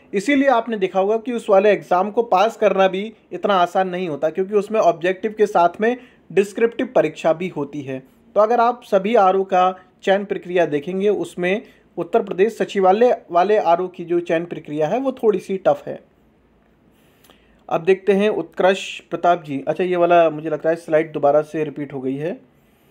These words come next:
यहाँ पर चांदनी कुमारी जी कहती हैं कि आरओ की प्रिपरेशन कैसे करें, कुछ बताएं।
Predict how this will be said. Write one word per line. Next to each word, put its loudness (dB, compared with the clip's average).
यहाँ 0
पर 0
चांदनी 0
कुमारी 0
जी -6
कहती -2
हैं -2
कि -2
आरओ 2
की -14
प्रिपरेशन -6
कैसे -4
करें, -2
कुछ -12
बताएं। -4